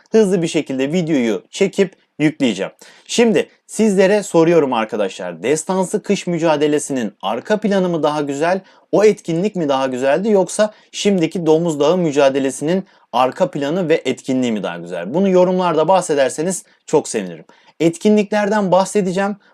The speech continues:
fakat ilk olarak bir bilgilendirme yapmak istiyorum. Geçen Destansı kış mücadelesine de çok soru gelmişti.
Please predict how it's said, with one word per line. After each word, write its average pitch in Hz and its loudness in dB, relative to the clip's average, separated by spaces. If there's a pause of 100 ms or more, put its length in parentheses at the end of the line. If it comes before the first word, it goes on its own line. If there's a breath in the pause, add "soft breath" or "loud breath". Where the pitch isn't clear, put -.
fakat 190 -2
ilk 214 0
olarak 190 2
bir 147 -2
bilgilendirme 139 0
yapmak 101 -4
istiyorum. 156 -4 (280 soft breath)
Geçen 175 0
Destansı 165 -2
kış - -8
mücadelesine 160 -2
de 143 2
çok - -2
soru 120 -2
gelmişti. 101 -4